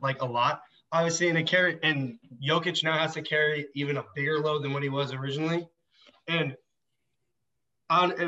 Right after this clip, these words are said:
arguably, he's the M V P. I think he's the M V P, but arguably, he's the M V P. But I don't know. I just don't think,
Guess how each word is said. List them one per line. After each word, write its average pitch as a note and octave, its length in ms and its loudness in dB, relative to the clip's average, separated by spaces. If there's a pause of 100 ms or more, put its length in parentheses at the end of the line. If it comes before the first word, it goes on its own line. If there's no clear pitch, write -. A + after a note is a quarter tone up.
(300)
arguably, D#3+ 540 4
he's D3 240 -2
the D3 80 0
M C#3+ 80 -2
V C#3+ 100 -4
P. C#3 260 -2
I B2+ 180 2
think B2+ 180 -6
he's B2+ 160 -6
the B2+ 100 -4
M B2+ 80 -4
V A#2+ 140 -8
P, B2+ 160 -8
but A#2+ 140 -8
arguably, D3 320 0
he's C#3 180 -4
the C#3 80 -4
M C3+ 80 -2
V C3 80 -6
P. B2 260 -8 (1200)
But D3+ 420 0 (340)
I C#3+ 100 4
don't E3 160 6
know. D3+ 140 6
I C3 120 2
just D#3 220 -2
don't D#3 240 -2
think, D3 480 -6